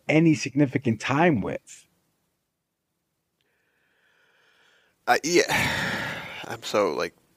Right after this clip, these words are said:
Speaker 2: depressed about this. Um, that's a little extreme. But, no, you're, you're right. Like,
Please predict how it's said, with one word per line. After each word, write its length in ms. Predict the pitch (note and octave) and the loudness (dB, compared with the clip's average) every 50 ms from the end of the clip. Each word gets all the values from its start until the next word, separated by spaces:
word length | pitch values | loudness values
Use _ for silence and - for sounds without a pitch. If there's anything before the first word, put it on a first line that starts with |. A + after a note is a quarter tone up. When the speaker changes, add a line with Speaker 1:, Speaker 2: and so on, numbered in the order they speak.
| _ _ _ - | _ _ _ -4
Speaker 2:
depressed 480 | A#2+ A2 - - A2 G2+ G2 - - | -4 -4 0 2 2 2 2 2 -4
about 240 | F#2+ F#2+ F#2+ G2 - | -4 -2 -4 -4 -4
this. 200 | G#2 G2+ - - - - - - - _ - | -4 -4 -4 -4 -6 -8 -16 -16 -8 _ 0
Um, 420 | C3 B2+ A#2 A2+ A2 A2 A2 G#2+ - _ _ - | 2 4 4 4 2 0 -4 -12 -14 _ _ -2
that's 180 | - A#2+ - - | -2 0 0 -2
a 40 | A2+ | -6
little 140 | G#2 F2+ | -6 -6
extreme. 340 | E2 - - - - - - - - - - - - | -6 -6 -8 -8 -8 -10 -12 -18 -20 -20 -20 -20 -18
But, 440 | - B2 B2 B2 A2+ G#2+ G#2 - - _ _ - - _ _ _ _ | -10 -4 0 2 2 2 2 0 -2 _ _ -20 -20 _ _ _ _
no, 180 | - E3 F#3+ E3 | -2 0 2 4
you're, 240 | C3 C#3 D3+ D#3 A2+ | 4 4 2 2 0
you're 160 | D3+ D#3 D#3 | 0 -2 0
right. 280 | F3 G#3+ F3+ C3+ F#2+ - | 2 2 2 4 4 4
Like, 420 | B2+ B2 A#2+ A#2 - - - - | 4 2 2 2 -4 -10 -12 -12